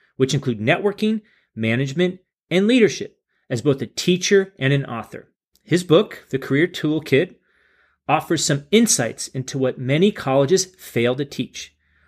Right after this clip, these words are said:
One of the biggest challenges for an entrepreneur, as well as anyone looking to advance their career, is learning the quote-unquote soft skills of networking, management,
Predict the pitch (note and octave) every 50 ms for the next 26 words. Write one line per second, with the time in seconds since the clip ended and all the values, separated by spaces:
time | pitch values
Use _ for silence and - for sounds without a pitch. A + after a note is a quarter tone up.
0 | _ _ - B2 D3+ F#3+ G3+ G3 C#3+ - G#3+ A3 A#3+ C4+ C4 - - - F#3 F#3+
1 | G3+ G#3+ G3+ A3 G3+ - - G3+ F3 C#3+ C3+ D#3+ F3+ F3+ - - F#3 E3+ D#3+ D#3
2 | D#3 F3 E3+ - - C3 B2+ D#3+ E3+ D3 C3 - - - F3 G#3 B3 A#3+ G3+ D#3+
3 | B2 A2+ G#2+ A2+ A#2+ - B2 G#2 A2+ A#2 G#2+ G#2 A#2+ A#2 A#2+ - - C3+ C3 -
4 | - A#2 A2 A#2 C#3+ D3 _ _ _ _ _ _ _ - - C3 A#2 C#3+ C#3 C#3+
5 | D#3 D3+ C#3 B2+ C3 - - D3+ C#3+ C#3 C3+ C#3+ C3+ C3+ - C3 B2 - - -
6 | - - E3 E3+ F3+ - - - - C3 A#2 A2 G#2+ A2 G#2 F#2+ G#2 G#2+ A#2 -
7 | - E3+ F3+ F3+ - G3+ G#3 G#3+ G#3+ - _ _ _ _ _ _ - A#2+ B2 C3
8 | C3+ C#3 D3 C#3+ C3 D3 D3+ F3 F#3 F3+